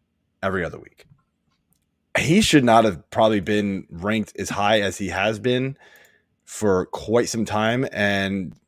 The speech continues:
I mean, honestly, like, me even having him at, like, wide receiver twenty-four, twenty-five this week doesn't feel good, but he's talented enough that, like,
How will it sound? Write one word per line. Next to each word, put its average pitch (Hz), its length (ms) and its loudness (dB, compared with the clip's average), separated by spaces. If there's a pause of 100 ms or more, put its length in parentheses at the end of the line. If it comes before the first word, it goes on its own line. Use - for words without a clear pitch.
(260)
I - 40 -4
mean, 113 140 0 (220)
honestly, 139 260 0
like, - 200 -2 (400)
me 104 140 0
even 120 260 0
having 92 260 -2 (180)
him 127 200 -2
at, 98 60 -4
like, 87 140 -2
wide 92 200 -2 (400)
receiver - 180 -6
twenty-four, 101 460 -4
twenty-five 101 480 -4 (840)
this - 120 -8
week 185 200 -2 (200)
doesn't 233 200 8
feel 196 140 8
good, - 360 4 (560)
but 113 300 6 (1120)
he's - 160 -4
talented - 320 0
enough 98 180 0
that, 98 120 -2
like, 95 160 -2